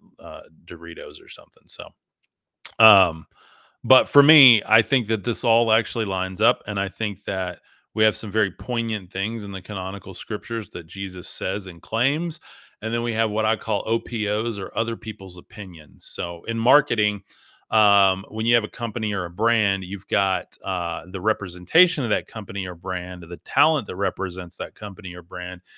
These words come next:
and then you have the O P Os, which is other people's opinions or the reviews online, right? And the Bible, for me, is a big collection of online reviews for what Jesus and other religious teachers said throughout history.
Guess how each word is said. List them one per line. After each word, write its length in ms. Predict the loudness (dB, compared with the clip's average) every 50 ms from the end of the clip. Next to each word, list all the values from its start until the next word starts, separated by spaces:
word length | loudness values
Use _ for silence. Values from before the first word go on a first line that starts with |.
| -20 _ _ -4
and 100 | -2 2
then 80 | 2
you 100 | 4 6
have 120 | 6 4 4
the 100 | 2 2
O 140 | 2 2 2
P 220 | 0 0 2 4
Os, 260 | 4 4 4 2 0
which 180 | -4 -10 -12 -14
is 80 | -14 -8 -6
other 180 | -4 -4 -4 -4
people's 360 | -6 -10 -10 -10 -12 -14 -16
opinions 580 | -18 _ -6 -6 -4 -2 -2 -4 -4 -6 -10 -14 _
or 300 | -6 -2 -2 -2 -2 -4 -6 -8
the 120 | -8 -8
reviews 580 | -8 -10 -12 -8 -4 -2 0 0 0 0 -2 -2
online, 580 | -4 -6 -4 -2 -2 -2 -2 -2 -6 -12 -16 -10
right? 320 | -8 -4 -2 -2 -2 -4 -6 _ -20 -20 -20 -20 _ _ _ -4
And 160 | -4 -4 -4
the 60 | -6
Bible, 460 | -2 -2 2 2 4 2 2 0 -2
for 160 | -2 -6 -6
me, 300 | -4 -2 -2 0 0 -2
is 280 | -2 -4 -8 -8 -10 -10
a 40 | -6
big 220 | -4 -4 -6 -6
collection 540 | -6 -4 0 0 0 0 0 -4 -6 -6 -4
of 80 | -2 0
online 480 | 0 0 0 -2 -4 -4 -4 -4 -6
reviews 600 | -8 -10 -12 -8 -4 -2 -2 -2 -2 -4 -6 -10 -12
for 240 | -10 -8 -6 -6
what 240 | -2 -2 -2 -2 -4
Jesus 480 | -4 -4 -4 -2 -2 -2 -4 -6 -8 -10
and 140 | -14 -18 -10 _ 4
other 420 | 4 4 6 6 4 4 4 0
religious 540 | 0 -4 -4 -4 -4 -4 -4 -6 -10 -12 -12
teachers 580 | -10 -8 -8 -8 -8 -8 -8 -8 -8 -8 -10 -16 _
said 380 | -14 -8 -6 -6 -6 -6 -8 _
throughout 320 | -10 -10 -10 -10 -10 -12
history. 480 | -12 -12 -12 -12 -12 -14 -16 -20 -20 _